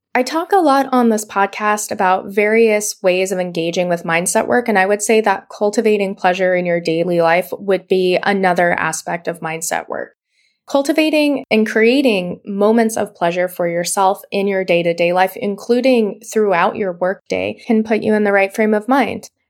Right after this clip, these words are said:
And this changes how you show up for every single part of your life and your business. If part of what you need to do today is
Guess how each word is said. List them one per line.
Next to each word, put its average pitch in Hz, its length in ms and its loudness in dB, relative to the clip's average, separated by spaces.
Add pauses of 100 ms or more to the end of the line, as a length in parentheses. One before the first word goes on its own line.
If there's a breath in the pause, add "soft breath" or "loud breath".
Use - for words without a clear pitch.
(100)
And 277 140 4
this 427 220 0
changes 240 540 2
how 208 120 -2
you 220 200 0
show 214 260 -2
up 214 200 -2
for 220 280 -2
every 240 280 0
single 254 360 0
part 214 300 -2
of 208 120 -6
your 196 140 -2
life 180 320 0
and 185 120 -4
your 170 140 -6
business. 165 560 -6
If 220 380 -2
part 254 220 0
of 302 120 -2
what 285 140 2
you 247 120 2
need 226 300 4
to 202 140 0
do 190 220 -4
today 240 460 2
is 196 340 -2